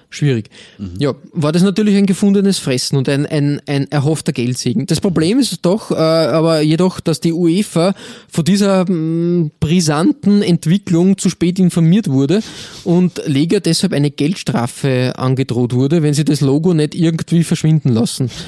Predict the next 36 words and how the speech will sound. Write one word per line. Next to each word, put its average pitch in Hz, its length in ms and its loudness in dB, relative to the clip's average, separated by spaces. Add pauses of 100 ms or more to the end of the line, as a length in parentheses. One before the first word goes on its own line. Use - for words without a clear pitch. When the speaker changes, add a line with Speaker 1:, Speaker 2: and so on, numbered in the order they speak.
(260)
Speaker 1:
Jetzt 160 180 -2
war 175 140 0
das 196 100 -2
Problem 156 400 0
aber, 196 220 0 (260)
was 160 220 0 (100)
diese 185 300 0
schönen 180 400 2
neuen 151 240 2
Trikots 139 320 -2 (460)
wieder 180 280 0
zurückzureisen, 143 840 0
da, 135 180 0
das 160 200 -2
Speaker 2:
Mhm. - 20 -8
Speaker 1:
geht 143 220 0
nicht, 160 420 -2
Grenzsachen, 147 720 0
der 135 100 2
Reisepass, 139 640 -2
äh, 113 300 -8 (360)
viele 185 400 0
Probleme. 143 460 0 (420)
Jetzt 147 260 -2
wurde 208 220 2
es 196 120 0
einfach 165 500 0
mit 156 580 0
einem 139 460 0
weißen, 185 800 2
großen 160 480 0
Klebeband 127 720 -2
überklebt. - 580 -4
Speaker 2:
Ja, 113 180 -6
das - 220 -10
ist, - 280 -12